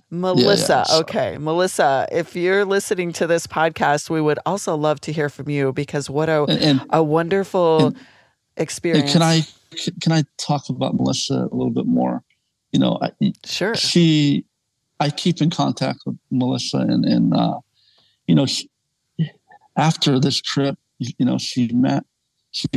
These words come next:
Speaker 1: she, she, uh, did some transcontinental, um, race across Europe and met some guy and, you know, got married and they have two girls to this day. And you, you see hi-,
Speaker 2: Mm.
Speaker 1: all four of them out on bikes. I think they,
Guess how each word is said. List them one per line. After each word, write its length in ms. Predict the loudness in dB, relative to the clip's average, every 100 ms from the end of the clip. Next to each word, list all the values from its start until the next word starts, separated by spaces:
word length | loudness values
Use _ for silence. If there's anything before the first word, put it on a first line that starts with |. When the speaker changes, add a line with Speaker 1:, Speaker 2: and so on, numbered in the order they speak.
| -4
Speaker 1:
she, 360 | 0 2 2 -2
she, 380 | -10 0 2 4
uh, 280 | 2 -2 -4 -6 _ _ _
did 140 | -2 -2
some 300 | -2 -2 -2
transcontinental, 1300 | -2 0 0 -2 -4 -2 0 0 0 -2 -8 -12 -8
um, 400 | -4 -4 -4 -8 -14 _ _ -20 -20 _
race 380 | -2 2 2 -2
across 760 | -6 -6 -4 -2 -4 -6 -8 -10 -10
Europe 580 | -4 -2 0 -2 -4 -6
and 200 | -8 -10 -16 -18 -2
met 220 | 0 0
some 220 | -2 -2
guy 480 | 0 0 0 -2 -2
and, 280 | -4 -8 -14 _
you 160 | -18 -12
know, 320 | -6 -4 -6 -10 -20 -20 -18 -2
got 240 | 0 2
married 520 | 4 4 2 0 0
and 180 | 0 -2
they 40 | -2
have 200 | -4 -4 -2
two 200 | 0 0
girls 460 | 0 0 0 -2 -6
to 100 | -10
this 180 | -10
day. 380 | -6 -4 -2 0
And 140 | 0 -2
you, 100 | -4 -10 -20 -6 -2
you 80 | 0
see 500 | 0 4 4 2 -2 -14 _ -4
hi-, 100 | -2
Speaker 2:
Mm. 220 | -2 -4
Speaker 1:
all 160 | -2 -2
four 360 | -2 -4 -2 0
of 60 |
them 100 | 0 0
out 180 | -2
on 160 | -4 -6
bikes. 520 | -6 -6 -4 -6 -6
I 60 | -4
think 260 | -2 -2 -2
they, 200 | -4